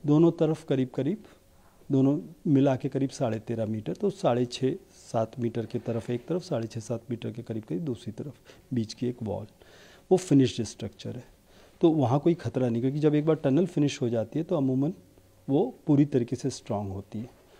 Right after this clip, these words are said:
और उसमें पानी भी है, बिजली भी है, और जो चार inch की pipeline है, उसके through पहले दिन से लगातार चना, मुरमुरा, वो उनसे बात करके ही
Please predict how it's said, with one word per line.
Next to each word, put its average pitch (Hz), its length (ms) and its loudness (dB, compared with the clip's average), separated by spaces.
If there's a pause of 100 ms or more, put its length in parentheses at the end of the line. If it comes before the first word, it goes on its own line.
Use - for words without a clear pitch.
(220)
और 139 240 -2
उसमें 156 400 2
पानी 120 300 0
भी 147 180 0
है, 151 200 -2 (180)
बिजली 117 380 0
भी 139 160 2
है, 151 180 -2 (600)
और 135 120 4
जो 135 120 2
चार 131 300 4
inch 151 160 0
की 170 120 0
pipeline 135 480 0
है, 147 60 -2
उसके 135 200 -4
through 151 280 -2 (200)
पहले 127 240 2
दिन 131 180 0
से 123 120 -4
लगातार 113 640 -4 (380)
चना, 131 300 0
मुरमुरा, 127 420 0
वो 196 160 2
उनसे 170 300 4
बात 123 320 2
करके 127 300 -2
ही 127 140 0